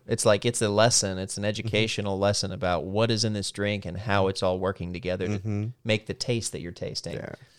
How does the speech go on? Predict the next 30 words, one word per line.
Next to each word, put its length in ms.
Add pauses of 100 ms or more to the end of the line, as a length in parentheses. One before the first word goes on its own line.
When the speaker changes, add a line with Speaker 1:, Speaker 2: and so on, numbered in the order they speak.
(220)
Speaker 2:
And 120
it 40
makes 220
you 60
appreciate 500
things 240
more 400 (100)
Speaker 1:
Yeah, 120
it 60
Speaker 2:
because 160
you 60
Speaker 1:
does. 60
Speaker 2:
understand 600
it, 260
Speaker 1:
Yeah. 180
Speaker 2:
right? 220 (220)
Speaker 1:
Yeah. 240
Speaker 2:
Uh, 160
you're 180
like, 180
"Oh, 280
that's 260
how 160
long 300
it 80
took 260
to 120
make 220
this 220
little 180